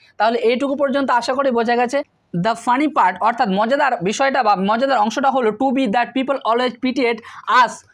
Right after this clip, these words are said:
সমবেদনা জানাতো আমাদেরকে, when the, when the time, when the time came for us to return, অর্থাৎ আমাদের যখন সেই মেন ভূখণ্ড থেকে আমাদের যে সেই প্রিয়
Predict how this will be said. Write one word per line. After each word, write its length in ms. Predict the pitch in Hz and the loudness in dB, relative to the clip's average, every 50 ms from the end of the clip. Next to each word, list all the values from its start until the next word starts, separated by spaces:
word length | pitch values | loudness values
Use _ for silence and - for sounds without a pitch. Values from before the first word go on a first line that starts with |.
| _ - | _ -6
সমবেদনা 540 | - 220 247 285 269 285 269 240 277 277 | -2 0 0 2 2 2 2 0 0 -2
জানাতো 300 | 214 226 226 247 240 247 | 0 0 -2 -2 -2 -2
আমাদেরকে, 420 | 214 208 226 254 254 262 254 269 220 | -2 -2 0 0 0 0 0 0 0
when 300 | 175 180 220 247 269 285 277 254 233 | 0 0 0 0 0 0 0 0 0
the, 100 | 262 240 - 185 190 180 175 | 0 0 0 0 -2 -2 0
when 180 | 226 262 285 277 254 | 0 0 0 0 -2
the 80 | 247 - - 214 | -2 -2 0 0
time, 200 | 247 247 240 240 240 - - - - - | 0 0 0 -2 -4 -6 -14 -10 -4 -2
when 120 | 214 262 285 285 | 0 0 2 2
the 60 | 262 247 254 247 | 0 0 0 0
time 180 | 254 247 240 226 233 - | 0 0 0 -2 -2 -2
came 160 | 262 277 285 269 - | -2 -2 -2 0 0
for 100 | 285 240 233 | 2 2 2
us 140 | 226 220 220 - | 2 0 0 -2
to 20 | 233 220 226 | -2 -2 0
return, 280 | 214 240 220 185 151 147 - _ _ - | 0 -2 -2 -2 -4 -8 -10 _ _ -2
অর্থাৎ 320 | 185 214 214 - 254 254 - | -2 -2 -2 -2 -4 -4 -2
আমাদের 400 | 180 196 220 262 269 294 277 247 | -2 -2 0 0 0 0 0 0
যখন 220 | 254 247 254 240 | 0 0 -2 -2
সেই 180 | 247 262 247 208 | -2 -2 -2 -2
মেন 480 | 180 185 190 214 254 285 277 226 185 | -2 -2 -2 0 0 0 0 -2 -2
ভূখণ্ড 380 | 156 202 220 247 269 269 269 262 | -2 -4 -2 -2 -2 0 -2 -2
থেকে 220 | 262 262 247 254 | -2 -4 -4 -4
আমাদের 420 | 170 160 185 233 254 233 262 233 220 | -2 -2 -2 -2 -2 0 -2 -2 0
যে 140 | 254 226 | 0 -2
সেই 180 | 220 - 233 220 | 0 0 -2 -2
প্রিয় 320 | 214 - - 254 285 269 | -2 -2 -4 -2 0 2